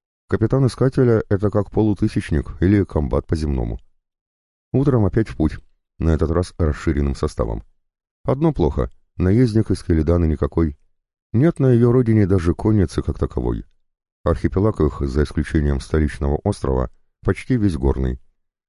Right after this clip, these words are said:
Поэтому и проехали мы меньше, чем планировали. «Где ночевать-то будем, граф?» задаёт вопрос Регард. «Логично, чё? Я старше среди них, они мои подчинённые. Коней минимум напоить надо.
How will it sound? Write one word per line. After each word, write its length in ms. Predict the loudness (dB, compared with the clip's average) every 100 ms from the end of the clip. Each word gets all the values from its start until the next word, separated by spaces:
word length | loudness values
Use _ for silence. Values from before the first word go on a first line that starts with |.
| _
Поэтому 480 | 0 0 0 -2 0
и 140 | -2
проехали 500 | 0 0 0 0 -2
мы 120 | -2
меньше, 340 | -2 -2 -2 -4
чем 180 | -4 -2
планировали. 560 | -2 -2 -2 -2 -4 -6 _ _ _ _ _ _ _
«Где 260 | -4 0 2
ночевать-то 500 | 0 0 -2 0 -4
будем, 280 | -2 -2
граф?» 280 | 0 -2 -4 -18 _ _
задаёт 420 | -6 -4 -2 -2 -4
вопрос 320 | -6 -8 -6
Регард. 340 | -4 -4 -6 -18 _ _ _ _ -6
«Логично, 500 | -2 0 -2 -2 -4
чё? 260 | -2 -6 -8 -14 _ _ _ _ -2
Я 140 | 0
старше 380 | 0 -2 -2 -4
среди 280 | -4 -2 -2
них, 240 | -4 -6 -12 _
они 280 | -2 0 0
мои 300 | 0 -2 0
подчинённые. 760 | -4 -4 -4 -2 -2 -2 -2 -6 _ _ _ _ _
Коней 300 | -2 2 4 4
минимум 500 | 4 2 2 0 -2
напоить 380 | 0 -2 0
надо. 300 | -2 -2 -4